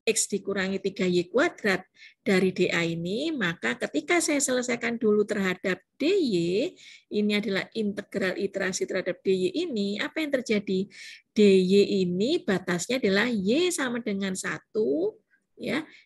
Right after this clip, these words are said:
sampai Y sama dengan dua. Oke.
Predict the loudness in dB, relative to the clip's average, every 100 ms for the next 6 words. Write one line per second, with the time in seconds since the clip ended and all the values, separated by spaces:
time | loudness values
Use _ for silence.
0 | -8 -2 -2 0 -2 -2 0 2 2 2
1 | -2 -2 -4 -4 -4 -4 -6 -6 -4 -4
2 | -6 -10 -20 _ _ _ _ 0 2 2
3 | -4